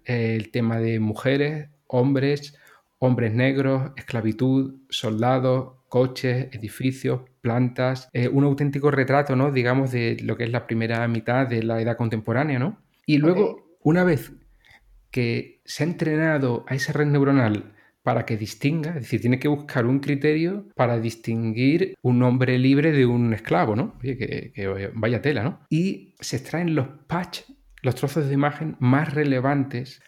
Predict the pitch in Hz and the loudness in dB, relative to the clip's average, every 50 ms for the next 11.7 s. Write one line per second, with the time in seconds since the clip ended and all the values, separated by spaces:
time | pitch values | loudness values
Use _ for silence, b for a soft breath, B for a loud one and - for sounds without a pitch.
0 | b _ - 127 123 127 127 127 - 113 113 107 - - 120 113 - - - 107 | b _ -2 0 2 0 0 -2 -2 -4 -4 -4 -6 -6 -8 -10 -10 -8 -10 -8
1 | - - 127 131 135 135 - - - - - 131 123 120 113 - - 135 117 123 | -4 -2 0 0 0 0 -2 -6 -14 -8 -6 -4 -2 -2 -4 -4 -4 -4 -2 0
2 | 127 135 135 127 131 - 123 120 131 - - - - - - - - 127 117 110 | 2 0 0 0 -4 -6 -6 -6 -6 -8 -10 -16 -16 -16 -14 -8 -4 -2 0 0
3 | 117 127 131 127 127 127 123 120 120 110 110 - 120 113 - 131 127 131 127 117 | 0 0 0 0 0 0 0 -2 -4 -4 -6 -4 -6 -4 -4 0 0 2 2 2
4 | 117 113 - 117 - - 117 107 117 123 107 - - - _ _ _ _ _ _ | 0 0 0 -2 -2 -2 -2 0 0 0 0 -2 -8 -18 _ _ _ _ _ _
5 | _ _ - 135 131 139 139 139 165 151 143 143 156 160 165 160 143 139 139 160 | _ _ 0 4 4 4 4 4 2 2 2 2 0 0 0 2 0 0 -2 -4
6 | 151 - - 151 139 - - - 170 165 - - 151 143 151 160 - - 131 127 | -8 -6 -4 -4 -4 -4 -4 -6 -6 -6 -6 -6 -6 -4 -4 -4 -4 -4 -4 -2
7 | 131 135 135 131 139 131 123 123 123 135 143 135 135 143 143 - 120 113 113 120 | -2 -2 0 2 2 2 2 2 2 2 2 0 0 -2 -2 -2 -2 0 0 0
8 | 127 127 123 127 123 113 - - 120 - - 123 - - 123 123 120 117 - - | 0 -2 -2 -2 -6 -8 -6 -8 -12 -10 -10 -10 -4 -2 -2 -2 -2 -4 -10 -10
9 | - 127 120 117 117 113 113 117 117 113 110 104 107 113 113 120 113 104 - - | -6 -4 -2 0 0 0 2 2 0 0 -2 -2 -4 -2 0 0 -2 -2 -4 -8
10 | 110 101 98 104 117 - _ - - - 120 113 120 123 123 123 123 123 - - | -10 -10 -10 -10 -14 -18 _ -20 -8 -4 -4 -2 -2 -2 -2 -2 -4 -4 -4 -4
11 | 123 117 110 - - 127 120 - 123 117 110 107 - | -4 -6 -4 -2 -2 -2 -2 0 0 0 0 0 -2